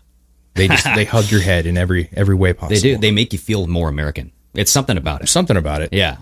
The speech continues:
Speaker 2: I,
Speaker 1: I don't know.
Speaker 2: I feel more red, white, and blue. I feel, you know.
Speaker 1: Dude, I, I gotta admit, I, I really like the logo. I
Speaker 2: Yeah.
Speaker 1: know this is, like, our logo,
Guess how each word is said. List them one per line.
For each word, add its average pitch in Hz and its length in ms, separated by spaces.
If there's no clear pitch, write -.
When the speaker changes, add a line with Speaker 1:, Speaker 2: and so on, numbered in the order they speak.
Speaker 2:
I, 95 100
Speaker 1:
I 127 40
don't 120 100
know. 95 100
Speaker 2:
I 104 100
feel 127 320
more 127 280
red, 92 220
white, 87 220
and 80 120
blue. 80 200
I 95 100
feel, 95 240
you 101 140
know. 95 100
Speaker 1:
Dude, 214 160
I, 135 80
I - 40
gotta 175 140
admit, 135 260
I, 98 180
I 101 60
really 101 360
like 104 220
the 104 80
logo. 104 340
I 98 100
Speaker 2:
Yeah. 123 60
Speaker 1:
know 135 120
this 131 200
is, 104 180
like, 98 260
our 101 220
logo, 113 420